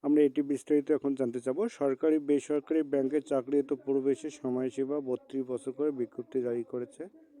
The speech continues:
কেন্দ্রীয় ব্যাংক। অর্থাৎ বত্রিশ বছরের যে চাকরি করার সুবিধা রয়েছে সেটি কেন্দ্রীয় ব্যাংক প্রকাশ করেছে। রোববার ষোলো ডিসেম্বর বাংলাদেশ ব্যাংকের বিআরপিডির পরিচালক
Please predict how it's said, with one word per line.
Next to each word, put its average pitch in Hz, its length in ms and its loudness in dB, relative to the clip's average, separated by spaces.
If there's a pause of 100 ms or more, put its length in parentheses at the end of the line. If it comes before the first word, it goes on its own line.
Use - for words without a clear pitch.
(160)
কেন্দ্রীয় 123 340 2
ব্যাংক। 101 300 -8 (600)
অর্থাৎ 185 480 0
বত্রিশ 160 460 2
বছরের 156 400 2
যে 156 140 2
চাকরি 156 720 -2 (120)
করার 139 320 0
সুবিধা 135 520 -2
রয়েছে 127 400 0
সেটি 147 360 -2 (480)
কেন্দ্রীয় 135 340 4
ব্যাংক 160 360 -2 (480)
প্রকাশ 135 360 0
করেছে। 104 360 -10 (2000)
রোববার 170 320 6
ষোলো 180 320 4
ডিসেম্বর 202 320 0
বাংলাদেশ 160 600 2
ব্যাংকের 151 760 4
বিআরপিডির 151 1120 2
পরিচালক 165 560 2